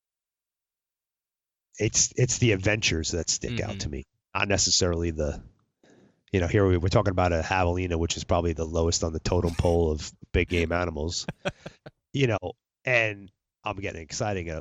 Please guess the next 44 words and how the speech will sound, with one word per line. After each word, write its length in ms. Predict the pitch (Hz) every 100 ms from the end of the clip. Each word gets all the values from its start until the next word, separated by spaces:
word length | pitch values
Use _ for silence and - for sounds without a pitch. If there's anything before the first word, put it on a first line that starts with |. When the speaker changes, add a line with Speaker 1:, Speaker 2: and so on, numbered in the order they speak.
| -
Speaker 1:
s-, 160 | -
excited 440 | - 110 135 131 87
about 280 | 76 69 67
it 60 | -
because 280 | 107 95 92
Speaker 2:
Mm-hmm. 60 |
Speaker 1:
it's, 280 | 95 - - _
it 140 | 101 -
was 100 | -
a 40 | -
<laughs> 140 | -
crazy 500 | 156 135 - - 156
situation 840 | - 139 - 117 131 127 104 107 104
and 120 | 110
I 80 | 107
learned 320 | 110 175 175
something 320 | 120 98 92
from 280 | 82 90 98
it. 140 | 110
Like, 260 | 92 90 - _ - - - _
I 80 | 135
don't 140 | 147
care 180 | - 139
how 160 | 131 139
certain 420 | - - 165 127
you 180 | 127 127
are 140 | 127
that 120 | 123
both 240 | 117 131 131
those 180 | 127 113
animals 400 | 117 120 113 101
are 80 | 101
dead, 280 | 131 120 104 - -
bring 220 | 127 127
a 40 | 117
freaking 380 | 110 - 101 101
gun 200 | 127 113
with 160 | 87
you, 140 | 98 90
Speaker 2:
<laughs> 20 |
Right. 240 | 101 110 -
Speaker 1:
you 60 | -
know? 220 | 120
Speaker 2:
<laughs> 60 | 143